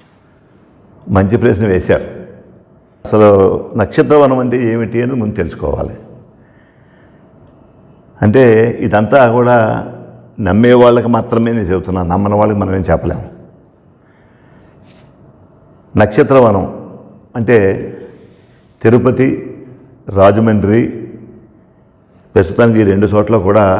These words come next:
నక్షత్ర వనాలు గవర్నమెంట్ వారే ఏర్పాటు చేసి ఉన్నారు. దాంట్లో ఏం చేస్తారంటేనండి,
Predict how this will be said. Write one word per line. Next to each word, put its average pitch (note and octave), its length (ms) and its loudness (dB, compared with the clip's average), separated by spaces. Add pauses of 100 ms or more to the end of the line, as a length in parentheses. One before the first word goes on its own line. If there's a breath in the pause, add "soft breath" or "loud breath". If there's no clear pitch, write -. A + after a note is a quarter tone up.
(200)
నక్షత్ర G2+ 400 -4
వనాలు F#2 340 0 (800 soft breath)
గవర్నమెంట్ G#2 400 2
వారే G#2+ 180 2 (100)
ఏర్పాటు G2+ 320 -2
చేసి F2+ 200 -2
ఉన్నారు. F2+ 320 -4 (1080 soft breath)
దాంట్లో C3 300 2
ఏం C#3 120 0
చేస్తారంటేనండి, B2 760 0